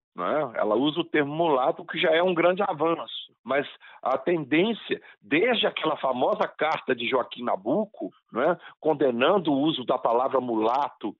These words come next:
pra falar do, do, do Machado e dizendo que ele era branco, ele, veja bem, Machado era um homem extremamente culto, era um homem que tinha a literatura ocidental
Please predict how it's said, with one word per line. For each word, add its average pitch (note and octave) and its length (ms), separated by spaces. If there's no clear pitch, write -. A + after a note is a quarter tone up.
pra A#2+ 100
falar A2+ 300
do, G#2+ 340
do, G2 240
do G#2 140
Machado A2+ 720
e A#2+ 120
dizendo C#3 320
que C#3+ 100
ele C3 220
era A2+ 200
branco, C#3 640
ele, A#2+ 80
veja E3+ 240
bem, A#2+ 240
Machado D#3+ 640
era E3 100
um D#3 200
homem D#3 220
extremamente D3+ 920
culto, E3+ 560
era D3+ 200
um D#3+ 140
homem D3 300
que C3+ 180
tinha C#3+ 460
a C#3 60
literatura C3+ 600
ocidental B2+ 840